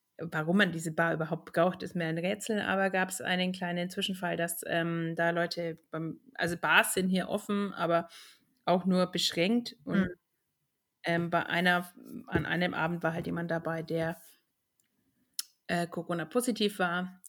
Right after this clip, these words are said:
Speaker 1: und hat natürlich vierzehn andere Leute angesteckt.
Speaker 2: Na super. In, in
Speaker 1: Genau.
Speaker 2: Jyväskylä.
Speaker 1: Ja, genau. Hat
Speaker 2: Mhm.
Speaker 1: natürlich, niemand hat was hier gelernt.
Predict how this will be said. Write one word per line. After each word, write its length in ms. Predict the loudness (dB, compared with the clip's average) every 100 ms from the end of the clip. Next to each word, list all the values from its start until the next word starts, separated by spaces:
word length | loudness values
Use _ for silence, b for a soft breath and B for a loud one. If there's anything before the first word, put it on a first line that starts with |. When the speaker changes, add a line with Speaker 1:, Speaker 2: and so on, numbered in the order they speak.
| -2
Speaker 1:
und 520 | 2 4 2 -2 -8 0
hat 220 | 0 2
natürlich 480 | 0 0 -4 -4 -6
vierzehn 320 | -8 -6 -6
andere 260 | -4 -6
Leute 280 | -6 -8 -8
angesteckt. 520 | -6 -4 -4 -6 2 6
Speaker 2:
Na 160 | 6
super. 420 | 6 2 0 -2 -6 4
In, 220 | 8 8
in 260 | 8 8 8 8 8
Speaker 1:
Genau. 240 | 8 6
Speaker 2:
Jyväskylä. 220 | 2 2 -2 _ _ _ _ _ _ -12 -2
Speaker 1:
Ja, 220 | 4 4
genau. 260 | 4 -4 -12 -2
Hat 180 | 0
Speaker 2:
Mhm. 20 | 2
Speaker 1:
natürlich, 340 | 4 4 4 2
niemand 380 | 4 6 6 4
hat 100 | -2
was 160 | -2 0
hier 120 | -2
gelernt. 580 | 0 2 4 4 2 -4